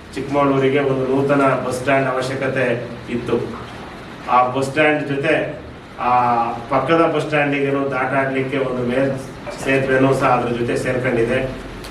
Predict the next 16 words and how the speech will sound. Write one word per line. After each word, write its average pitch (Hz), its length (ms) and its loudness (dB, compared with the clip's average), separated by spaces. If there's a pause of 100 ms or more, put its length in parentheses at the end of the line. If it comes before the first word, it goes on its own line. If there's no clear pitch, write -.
(120)
ಕೆಳ 120 120 2
ಹಂತದಲ್ಲಿ, 127 960 2 (600)
ನೆಲ 127 180 4
ಹಂತದಲ್ಲಿ 135 540 0
ಪಾರ್ಕಿಂಗ್ 139 520 0
ಮಾಡುವ 131 220 2
ವ್ಯವಸ್ಥೆನ 123 420 0
ಮಾಡಿದ್ದೇವೆ. 113 560 0 (960)
ಮೊದಲನೇ 139 380 4
ಹಂತದಲ್ಲಿ 131 920 0
ಬಸ್ 127 120 -4
ಸ್ಟ್ಯಾಂಡ್ 139 300 2
ಅನ್ನ 131 160 0
ಮಾಡೋದು 131 520 0
ಮತ್ತೆ 131 220 -4
ಕಟ್ಟಡ 120 320 0